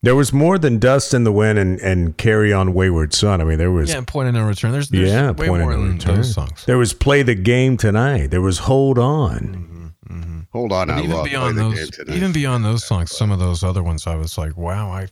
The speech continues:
Speaker 2: I, like, know that
Speaker 3: Yeah,
Speaker 2: song."
Speaker 3: there's a, there's all sorts of stuff.
Speaker 1: Yeah, it was,
Speaker 2: They were
Speaker 1: it was,
Speaker 2: great.
Speaker 1: um, it was a musician's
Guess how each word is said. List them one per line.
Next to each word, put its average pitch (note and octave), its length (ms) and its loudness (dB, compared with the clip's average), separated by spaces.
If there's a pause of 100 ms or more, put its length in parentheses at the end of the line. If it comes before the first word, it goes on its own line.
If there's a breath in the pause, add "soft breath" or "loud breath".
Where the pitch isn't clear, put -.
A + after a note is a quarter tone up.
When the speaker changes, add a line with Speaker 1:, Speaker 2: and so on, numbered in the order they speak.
Speaker 2:
I, F2 100 -16
like, E2 260 -14
know G2 240 -10
that A#2+ 120 -10
Speaker 3:
Yeah, G3 220 -4
Speaker 2:
song." G2 100 -6
Speaker 3:
there's G2 180 -2
a, G2 120 -4
there's G2+ 260 -4
all G#2 160 -4
sorts B2 320 -8
of C#2 80 -10
stuff. A1 440 -10
Speaker 1:
Yeah, D2+ 320 2
it G2+ 100 2
was, C#3+ 260 2
Speaker 2:
They G2 100 -4
were C3+ 60 2
Speaker 1:
it C#3 80 2
was, A#2+ 280 2
Speaker 2:
great. A#2+ 120 4
Speaker 1:
um, G2 340 2 (560)
it D3 60 2
was E3+ 180 2
a D#3 60 2
musician's B2+ 1300 0